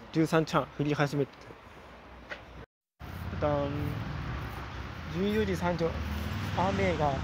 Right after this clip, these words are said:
てます。十四時三十五分。さっきもっと強かったっすね。はい。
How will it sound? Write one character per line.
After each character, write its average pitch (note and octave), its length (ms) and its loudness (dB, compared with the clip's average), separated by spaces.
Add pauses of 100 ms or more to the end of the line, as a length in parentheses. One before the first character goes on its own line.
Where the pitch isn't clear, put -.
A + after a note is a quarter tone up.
(320)
て F#3 80 4
ま F3 200 4
す。 - 420 0
十 G3 200 4
四 G3+ 100 8
時 E3+ 80 2
三 D3+ 220 4 (100)
十 C#3 240 2
五 D3 100 4
分。 E3 120 2 (760)
さ A3+ 100 6
っ A3 40 4
き F3+ 140 0
も F#3 120 6
っ A#3+ 40 4
と G3 120 2
強 F#3+ 220 6
か E3+ 60 10
っ D#3 40 4
た - 120 0
っ - 20 -4
す - 100 -2
ね。 D3+ 100 2 (2250)
は E3 120 8
い。 D#3 80 6